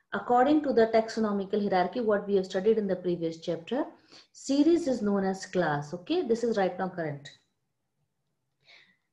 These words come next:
Now each series will have order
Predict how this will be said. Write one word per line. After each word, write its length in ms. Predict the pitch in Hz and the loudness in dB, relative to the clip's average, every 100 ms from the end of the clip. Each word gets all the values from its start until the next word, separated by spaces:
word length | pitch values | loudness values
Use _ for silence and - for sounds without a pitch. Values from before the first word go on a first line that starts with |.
| - | 0
Now 160 | 269 269 | 0 2
each 300 | 311 403 480 | 6 6 6
series 840 | - - - 349 349 233 262 294 - _ | -4 -4 4 6 6 4 0 -4 -12 _
will 260 | 196 254 277 | 0 2 4
have 200 | 311 339 - | 2 0 2
order 340 | 190 240 320 | 6 6 6